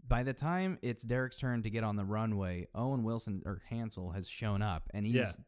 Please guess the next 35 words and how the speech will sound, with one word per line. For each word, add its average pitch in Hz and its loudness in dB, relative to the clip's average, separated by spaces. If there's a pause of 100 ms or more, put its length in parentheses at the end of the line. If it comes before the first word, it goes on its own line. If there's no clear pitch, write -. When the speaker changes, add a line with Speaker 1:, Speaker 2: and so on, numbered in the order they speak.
(220)
Speaker 1:
breakdance 113 0
fighting 98 2
with 92 -2
the 92 -2
D 107 2
J. 98 2 (140)
<laughs> - -2
Speaker 2:
What 180 6
are 190 4
they 165 4
doing? 139 2 (120)
They're 113 4
breakdance 113 4
fighting. 101 2
<laughs> - -2 (380)
Speaker 1:
So 135 6
hot. 120 2
<laughs> - 4
Speaker 2:
It's - 2
that 180 8
damn 214 10
Hansel. 165 6 (340)
He's - -4
so 113 2
hot 98 -4
right 107 -8
now. 110 -4 (340)
<laughs> 156 4 (760)
Speaker 1:
Hansel. - 0 (800)
But, 113 8
uh, 107 4 (100)
so 123 6
what's 113 2
happening 123 4
is, 104 -4